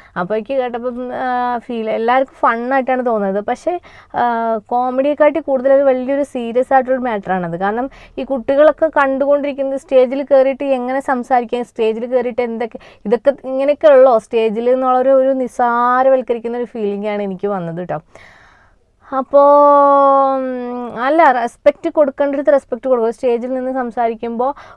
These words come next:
ഒരു പബ്ലിക്കിനെ, ഏ, മീറ്റ് ചെയ്ത് സംസാരിക്കുമ്പം, ആ, തീർച്ചയായിട്ടും, ആ, ചില കാര്യങ്ങൾ ശ്രദ്ധിക്കണം എന്നുള്ളത് തന്നെയാണ് എൻ്റെ അഭിപ്രായം ട്ടോ. ചെ-, ഇതിൽ കുറേ അഭിപ്രായ വ്യത്യാസക്കാരുണ്ടാവും. കാരണം ഇപ്പൊ പല, ആ, YouTube മറ്റേതിലൊക്കെ, ഉം, സ്റ്റേജിൽ കയറിയിട്ട്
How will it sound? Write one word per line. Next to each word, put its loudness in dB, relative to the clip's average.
ഒരു -4
പബ്ലിക്കിനെ, -2
ഏ, -6
മീറ്റ് -6
ചെയ്ത് -8
സംസാരിക്കുമ്പം, -6
ആ, -4
തീർച്ചയായിട്ടും, -2
ആ, -4
ചില -2
കാര്യങ്ങൾ 0
ശ്രദ്ധിക്കണം -6
എന്നുള്ളത് -4
തന്നെയാണ് -4
എൻ്റെ -2
അഭിപ്രായം -6
ട്ടോ. -10
ചെ-, -10
ഇതിൽ -4
കുറേ 4
അഭിപ്രായ 0
വ്യത്യാസക്കാരുണ്ടാവും. 0
കാരണം -4
ഇപ്പൊ -4
പല, 0
ആ, 2
YouTube -4
മറ്റേതിലൊക്കെ, -4
ഉം, -6
സ്റ്റേജിൽ -2
കയറിയിട്ട് -2